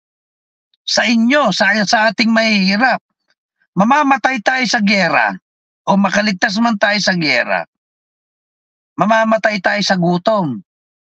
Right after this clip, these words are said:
Pag hindi tayo namatay sa gutom, mamamatay tao, mamamatay tayo doon sa mga kapwa natin Pilipino na malululong sa droga,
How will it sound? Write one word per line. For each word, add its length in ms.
Pag 160
hindi 320
tayo 160
namatay 400
sa 160
gutom, 400
mamamatay 720
tao, 400
mamamatay 720
tayo 400
doon 160
sa 160
mga 320
kapwa 400
natin 320
Pilipino 720
na 240
malululong 720
sa 160
droga, 640